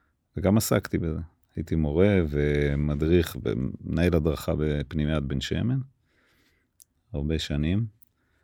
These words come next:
משם עברתי להייטק, אבל, אה, התלבטתי גם לחזור,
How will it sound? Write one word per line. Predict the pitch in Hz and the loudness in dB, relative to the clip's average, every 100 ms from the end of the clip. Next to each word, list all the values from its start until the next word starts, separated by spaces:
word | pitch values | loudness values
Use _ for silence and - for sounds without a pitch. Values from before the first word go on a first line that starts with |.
| _ _ - | _ _ -2
משם | - 113 | 4 8
עברתי | 95 80 82 82 | 8 6 4 4
להייטק, | 78 67 73 - 135 - _ _ - | 4 4 2 -2 -8 -12 _ _ -8
אבל, | 71 78 71 71 | -4 -2 -2 0
אה, | 69 73 71 73 78 78 73 71 71 - - _ _ _ _ _ _ _ _ _ _ _ | 0 0 -2 -2 -4 -6 -6 -6 -6 -8 -14 _ _ _ _ _ _ _ _ _ _ _
התלבטתי | - 90 85 90 87 | -2 4 6 8 8
גם | 82 78 | 6 4
לחזור, | 73 76 98 113 | 2 4 6 6